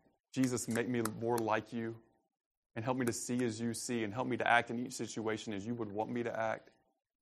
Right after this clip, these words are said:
And so what does that mean? I mean, it affects every area of your life. I, I just wanna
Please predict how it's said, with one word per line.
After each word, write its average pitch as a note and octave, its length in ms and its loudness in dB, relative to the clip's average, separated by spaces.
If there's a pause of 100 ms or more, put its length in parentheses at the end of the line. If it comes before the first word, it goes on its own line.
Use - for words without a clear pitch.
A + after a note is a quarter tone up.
(2000)
And C3 100 4
so D#3+ 100 4
what D#3+ 160 4
does D3 120 4
that B2 160 4
mean? A2 500 0 (1700)
I C#3+ 40 10
mean, D3+ 160 6
it C#3 80 4
affects C3+ 400 2
every F3 340 4
area D3 260 4
of A#2+ 120 2
your A#2 120 2
life. B2 280 4
I, A2+ 120 2
I A#2+ 140 4
just C3 140 0
wanna C#3+ 220 2